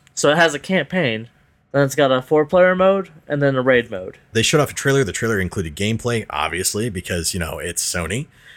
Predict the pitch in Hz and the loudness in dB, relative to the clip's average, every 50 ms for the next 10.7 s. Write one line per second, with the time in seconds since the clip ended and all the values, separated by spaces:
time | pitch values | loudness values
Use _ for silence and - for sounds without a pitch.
0 | - - _ _ _ - 101 95 95 95 92 92 92 92 90 87 85 80 90 80 | -20 -20 _ _ _ -4 0 0 2 0 0 0 0 0 0 0 -2 -4 -4 -2
1 | 101 98 98 98 92 95 - - _ _ _ _ 92 92 87 - _ _ 82 87 | 0 0 0 0 -2 -4 -6 -12 _ _ _ _ -6 -6 -6 -8 _ _ -4 -2
2 | 87 - - 98 95 95 95 98 98 92 82 98 98 95 92 90 92 110 135 160 | -2 -2 -2 0 2 2 2 2 0 0 -2 -2 -2 -2 -2 -2 -2 -2 -2 -2
3 | 160 120 92 87 87 87 85 85 - _ _ _ _ _ _ _ _ - 135 131 | -2 -2 -4 -4 -4 -4 -4 -6 -10 _ _ _ _ _ _ _ _ -4 -4 -4
4 | - 151 135 135 139 131 143 147 147 139 - 131 120 - 139 135 131 131 - - | -4 -8 -6 -6 -4 -2 -2 -2 -2 -4 -6 -10 -6 0 2 2 2 2 2 0
5 | 139 131 127 95 92 107 131 - - - - 120 101 95 87 - - - - - | 0 -2 -2 -2 0 0 0 2 2 2 2 2 2 0 -2 -4 -10 -18 -20 -20
6 | - - - _ _ _ _ _ _ _ _ _ _ _ _ _ _ _ _ 127 | -20 -20 -20 _ _ _ _ _ _ _ _ _ _ _ _ _ _ _ _ -4
7 | 127 135 135 175 180 - - - - - 220 220 - 202 - - - 185 190 185 | -4 -2 -2 -4 -2 -2 -4 -4 0 -2 0 2 2 0 0 0 -2 -2 0 0
8 | 151 151 190 185 156 131 - - 180 185 190 196 170 143 - - - - 175 185 | 0 2 2 2 2 2 -2 -2 0 0 0 0 0 -2 -2 -2 0 0 2 2
9 | 190 175 147 123 131 139 151 180 175 156 113 117 104 - 101 95 113 143 160 165 | 2 2 2 2 2 4 4 4 4 4 2 0 -2 -2 -2 -2 -2 -2 -4 -4
10 | - 185 180 175 180 175 180 185 190 190 196 208 208 214 | -4 -4 -2 -2 -2 -2 -2 -2 -2 -4 -4 -6 -6 -10